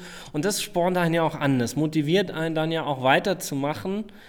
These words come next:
und weiter zu trainieren. Und jetzt gibt's dann halt, glaub ich, so der, der, ich sag mal, der ambitionierte Breitensportler,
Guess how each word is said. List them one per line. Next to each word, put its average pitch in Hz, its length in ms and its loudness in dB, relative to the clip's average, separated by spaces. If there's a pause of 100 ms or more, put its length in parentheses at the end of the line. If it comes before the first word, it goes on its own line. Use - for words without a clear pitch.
(200)
und 156 200 0
weiter 160 340 6
zu 156 160 -4
trainieren. 110 500 -2
Und 127 80 2
jetzt 156 180 0
gibt's - 400 -4
dann 147 220 0
halt, 147 240 0
glaub 143 180 2
ich, 139 80 -2
so 139 120 -6
der, 127 340 0
der, 120 400 -2
ich 123 80 -8
sag 135 180 -2
mal, 131 140 -2
der 120 120 -4
ambitionierte 139 680 -2
Breitensportler, 139 1000 0